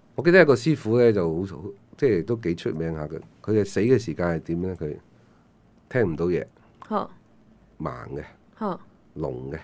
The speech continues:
Speaker 2: 嗯，哇。
Speaker 1: 行動唔方便。
Speaker 2: 聽唔到嘢，盲嘅，聾嘅，都幾，
Speaker 1: 聽唔到嘢，
Speaker 2: 仲要行唔到。
Speaker 1: 係啦。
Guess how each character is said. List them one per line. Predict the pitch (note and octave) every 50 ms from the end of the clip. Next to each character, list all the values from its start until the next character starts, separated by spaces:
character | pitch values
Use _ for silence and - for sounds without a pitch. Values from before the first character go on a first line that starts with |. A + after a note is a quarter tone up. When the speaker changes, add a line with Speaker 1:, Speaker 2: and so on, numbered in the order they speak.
| - _ -
Speaker 2:
嗯， | - A3 G#3 F3 - - _ _ -
哇。 | G#3+ G3 D3 C#3 - _
Speaker 1:
行 | - D#3+ D3+ D3+
動 | D3+ F#3 F3 E3 D#2+
唔 | D2+
方 | - G#2 G2+ G2 F#2
便。 | - D#2+ C2 - - _ _ _ _ _ _ _ _
Speaker 2:
聽 | - B3 A#3+ A#3 A3 F#3
唔 | F3
到 | F3 F3
嘢， | G#3 G#3+ G3
盲 | F#3+ E3+ C#3+ C3+ C#3+
嘅， | D3+ E3 E3
聾 | E3+ C#3+ C3+ D3+ C#3+
嘅， | D3 C#3+ C#3+ - - _ _ _ _ _ _ _ _ _ _ -
都 | - A#3
幾， | - C3+
Speaker 1:
聽 | B2+ G2+ E2+
唔 | D#2+
到 | D#2+ E2+
嘢， | E2+ E2 -
Speaker 2:
仲 | - G3 F#3+
要 | F#3 G#3
行 | G3 D#3+ D3 D3 D3
唔 |
到。 | D3+ D3+ D3+
Speaker 1:
係 | F3
啦。 | G3+